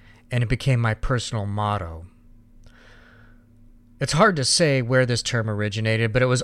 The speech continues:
also publicized in the sixties by Robert Heinlein in his book, The Moon is a Harsh Mistress,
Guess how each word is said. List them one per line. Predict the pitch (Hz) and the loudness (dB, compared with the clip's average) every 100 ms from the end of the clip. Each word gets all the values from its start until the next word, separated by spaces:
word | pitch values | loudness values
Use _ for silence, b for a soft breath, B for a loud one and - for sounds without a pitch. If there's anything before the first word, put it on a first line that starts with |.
| - | 2
also | 131 208 - 113 | 4 4 2 0
publicized | 117 107 107 - 110 117 131 | 0 0 -2 0 2 0 -2
in | |
the | 120 | -2
sixties | 113 165 160 - 104 110 | 0 0 0 -2 -4 -4
by | 110 110 110 | 0 0 2
Robert | 110 127 117 104 | 2 2 2 -2
Heinlein | 160 156 113 85 85 87 | -2 0 -2 -4 -8 -8
in | 95 | -4
his | 120 117 | -4 -4
book, | 107 110 - B B B | -2 -4 -4 B B B
The | 117 | -4
Moon | 113 135 139 139 | 0 2 2 0
is | 120 | -2
a | 117 | -4
Harsh | - 139 123 120 | -2 -4 -4 -4
Mistress, | 135 - - 80 - - | -4 -4 -8 -10 -8 -8